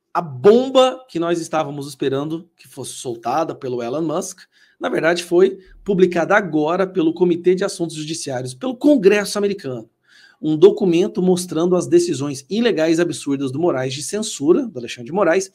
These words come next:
sem fundamentação, o que vai totalmente contrário à nossa Constituição, ao Marco Civil da internet. Mas o pior do que isso,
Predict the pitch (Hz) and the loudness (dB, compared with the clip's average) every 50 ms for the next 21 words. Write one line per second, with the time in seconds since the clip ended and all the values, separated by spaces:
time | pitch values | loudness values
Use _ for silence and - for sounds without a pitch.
0 | _ - - - _ - - - - - 254 262 269 - - - 269 233 233 233 | _ -20 -20 -20 _ -12 -8 -6 -2 0 2 2 2 0 -2 -2 0 0 2 2
1 | 233 240 233 262 220 - - - 180 160 135 123 - 151 151 151 - 156 160 160 | 0 0 0 0 0 0 2 0 2 2 0 -2 -6 -8 -8 -6 -4 -4 -2 -2
2 | 190 190 - 175 180 185 - - - 226 220 196 - - 165 156 160 175 185 196 | -2 -2 0 0 0 0 -2 -4 -4 -4 -4 -4 -2 0 2 4 4 6 6 6
3 | 185 156 151 156 156 - 185 - 175 156 - - 131 - - 151 156 175 190 180 | 4 4 0 -2 -4 -6 -8 -8 -8 -8 -8 -10 -10 -10 -6 -4 -2 0 0 0
4 | 156 151 156 151 151 156 175 170 - - 143 135 151 151 170 175 175 175 175 175 | 0 -2 -2 -2 -2 -4 -4 -6 -8 -8 -4 -2 0 2 2 2 4 2 2 2
5 | 196 220 190 151 147 143 131 127 - - - _ _ _ _ - - - - - | 0 -2 -2 -2 -4 -6 -8 -8 -10 -14 -14 _ _ _ _ -20 -20 -20 -20 -20
6 | - _ _ _ - 202 196 233 233 254 247 254 269 240 - 254 190 139 127 127 | -20 _ _ _ 0 2 2 2 2 4 6 6 6 6 4 0 0 0 0 -2
7 | - - _ | -6 -10 _